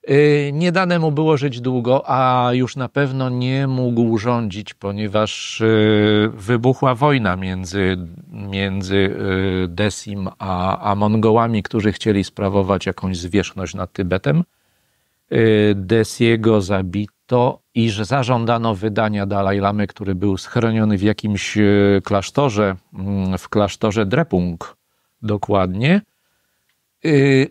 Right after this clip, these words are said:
on sam się wydał w ręce Mongołów, bo, y, chciał ochronić, y, ludność przed, y, konsekwencjami tego, że go, y, ukrywali. No i w, w drodze do Pekinu,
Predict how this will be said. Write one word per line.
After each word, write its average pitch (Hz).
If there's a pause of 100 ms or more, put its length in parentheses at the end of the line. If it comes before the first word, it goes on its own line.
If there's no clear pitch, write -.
on 151
sam 185
się 117
wydał 107
w 92
ręce 123
Mongołów, 120
bo, 135 (420)
y, 127
chciał 139
ochronić, 127
y, 120 (460)
ludność 107
przed, -
y, 104
konsekwencjami 95
tego, 101
że 95
go, 95 (200)
y, 104
ukrywali. 113 (840)
No 233
i 254
w, - (180)
w 139
drodze 156
do 123
Pekinu, 143